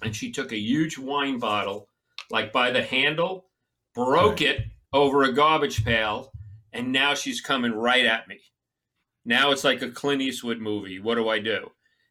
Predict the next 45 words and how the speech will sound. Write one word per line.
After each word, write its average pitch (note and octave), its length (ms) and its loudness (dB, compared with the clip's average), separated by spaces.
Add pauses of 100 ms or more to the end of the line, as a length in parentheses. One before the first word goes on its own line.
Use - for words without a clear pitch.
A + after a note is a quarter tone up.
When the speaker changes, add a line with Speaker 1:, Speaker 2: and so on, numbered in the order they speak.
Speaker 1:
And A#2+ 100 -2
like B2 160 2
Speaker 2:
Mm. C3+ 60 4
Speaker 1:
I B2+ 40 2
said, A#2 420 -2
I G#2 80 -10
took D#3 280 -4
my D#3+ 140 0
gun D#3+ 260 -2
out, D#3 280 2 (600)
and G#2+ 220 -2
for A#2 180 0
a A2+ 80 2
half D3+ 300 2
a D3 60 0
second, C3 440 0
I A2+ 100 0
said, A2+ 240 -2
"If A#2 140 0
I D3+ 120 0
kill E3+ 260 0
this C3 240 -2
lady, A#2 300 0
I A#2 100 0
can A#2+ 140 -4
go A#2+ 120 0
to A#2 80 -2
jail A2+ 340 0
for A2+ 120 -14
fifteen B2+ 580 -6
years, G#2+ 500 -2 (540)
Speaker 2:
Mm. G#2 180 2
Speaker 1:
and A2+ 160 2
I'd A2 160 0
be G#2 120 -6
tossing B2 460 -2
salads A#2+ 600 0
and G#2 100 -6
be G#2 140 -6
taking A#2+ 380 -4
it A2+ 140 -4
up A#2 180 0
the, G#2+ 200 -4
uh, G2+ 80 -2
coolie." C3 600 -2